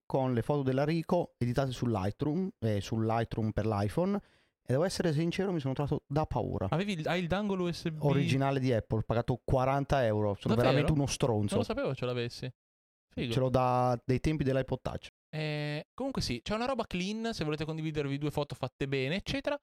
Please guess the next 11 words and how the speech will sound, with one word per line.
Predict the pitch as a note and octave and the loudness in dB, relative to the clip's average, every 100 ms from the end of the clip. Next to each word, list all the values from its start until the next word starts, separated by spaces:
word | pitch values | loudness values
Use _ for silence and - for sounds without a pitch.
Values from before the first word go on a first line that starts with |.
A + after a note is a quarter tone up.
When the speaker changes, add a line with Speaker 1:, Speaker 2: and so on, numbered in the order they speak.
| _ _ _ C3 | _ _ _ -4
Speaker 2:
Ma | E3+ - _ _ C3+ | -4 -6 _ _ -4
rila-, | D#3 - | -2 -2
ecco, | B2 - C#3 | -2 0 -2
il, | E3 F#3+ | 0 -2
il | F3 | -2
nostro | G3 G3+ A3 - F#3+ F3 E3 | -2 -2 -2 -4 -2 0 0
augurio | D3+ C#3+ F#3 D#3 | -2 -2 -2 -2
di | C3+ | -2
questo | D3+ - | -4 -4
duemilaventitré | F3+ G3+ A3 C#4 C#4 | -4 -2 -4 -4 -2
è: | D#3 F#3+ | -4 -4